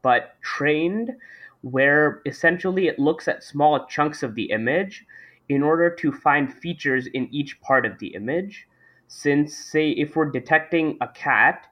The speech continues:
having that cat anywhere in the image is still the same.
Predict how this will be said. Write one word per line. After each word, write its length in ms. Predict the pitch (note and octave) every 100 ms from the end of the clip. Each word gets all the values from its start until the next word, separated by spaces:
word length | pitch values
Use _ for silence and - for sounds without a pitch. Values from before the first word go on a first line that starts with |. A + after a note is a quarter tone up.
| _ _
having 400 | - C#3+ F3+ F#3+
that 240 | F3 -
cat 300 | - D3+ - -
anywhere 440 | D3 F3+ F3+ F3 D3+
in 220 | C#3+ D3+
the 160 | C#3
image 320 | B2+ C#3 C#3+ D3
is 160 | A#2+ -
still 280 | _ C#3 C#3
the 120 | G#2+
same. 640 | - G2+ A#2 D#3 G#3+ C4+